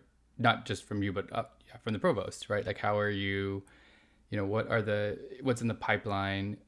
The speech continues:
to be, yeah, revenue to be funneled or to be used for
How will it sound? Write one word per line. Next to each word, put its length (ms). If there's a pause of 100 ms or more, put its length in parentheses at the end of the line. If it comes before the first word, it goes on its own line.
(440)
to 560 (300)
be, 220
yeah, 180 (300)
revenue 640
to 80
be 340 (600)
funneled 600
or 80
to 80
be 80
used 440
for 340